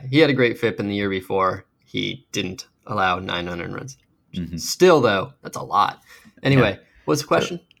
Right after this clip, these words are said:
Speaker 2: as for Zach's question, ba-, how much money would you have to spend to buy a championship, quote unquote? And you can define that however you want. I, it, it's baseball, so you can't really buy a championship. We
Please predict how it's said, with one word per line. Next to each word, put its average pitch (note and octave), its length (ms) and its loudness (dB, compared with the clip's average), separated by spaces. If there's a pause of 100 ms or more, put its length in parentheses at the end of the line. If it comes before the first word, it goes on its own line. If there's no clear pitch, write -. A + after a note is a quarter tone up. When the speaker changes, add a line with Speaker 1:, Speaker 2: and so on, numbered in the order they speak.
(120)
Speaker 2:
as B2+ 200 0
for A#2 340 4
Zach's G#2+ 280 2
question, F#2+ 380 -2
ba-, B2 380 -2
how B2 160 4
much B2 460 0 (220)
money F#2+ 400 -2
would E2+ 180 0
you F2 140 -2
have F#2 220 0
to - 60 -8
spend E2 520 -4 (160)
to E2 520 -4 (300)
buy E2 160 2
a E2 160 -6
championship, - 720 -10 (480)
quote - 240 -10
unquote? - 460 -8 (380)
And D#2 280 -10
you F#2 140 -4
can E2+ 460 -6
define C3+ 340 0
that A#2 280 0
however G2+ 280 2
you F#2 100 2
want. D2+ 220 0
I, E2 180 -4
it, - 220 -10 (160)
it's - 160 -8
baseball, F2 520 0
so F2+ 140 -4
you F2 260 -4 (300)
can't D3 340 0
really G2 440 0
buy E2 220 -2
a D#2+ 120 0
championship. G2 800 -4
We F#2+ 260 -6